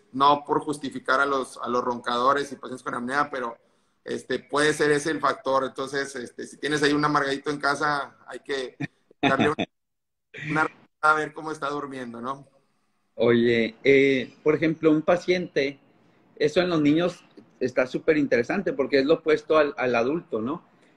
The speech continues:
Speaker 2: Pero un adulto que tiene ronquido, que se despierta y está enojada su, su pareja, es una, un paciente igual con ronquido, que tiene pausas durante la noche de ese ronquido con esta apnea que,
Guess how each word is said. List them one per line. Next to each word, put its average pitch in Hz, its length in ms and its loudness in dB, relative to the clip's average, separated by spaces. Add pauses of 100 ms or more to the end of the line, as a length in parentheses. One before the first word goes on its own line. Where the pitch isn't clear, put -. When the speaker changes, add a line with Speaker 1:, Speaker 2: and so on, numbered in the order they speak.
(120)
Speaker 2:
Pero 135 140 2
un 165 80 2
adulto 180 600 0 (320)
que - 120 0
tiene 139 320 0
ronquido, 120 580 -2 (560)
que 131 580 0 (120)
se 127 240 0
despierta 135 680 0
y 113 80 -4
está 110 220 -6
enojada 135 560 0
su, 123 460 -6 (500)
su - 200 -16
pareja, 117 560 -2 (680)
es - 160 -14
una, 131 640 2
un 117 80 -10
paciente 123 560 0
igual 113 460 2
con 110 280 0
ronquido, 120 640 0 (440)
que 127 380 2
tiene 131 260 -4
pausas 135 760 -2
durante 117 340 -2
la 110 160 -4
noche 127 300 -4
de 120 80 0
ese 120 160 -6
ronquido 117 460 -2
con 113 140 -2
esta 117 200 -2
apnea 123 320 0
que, 110 180 -4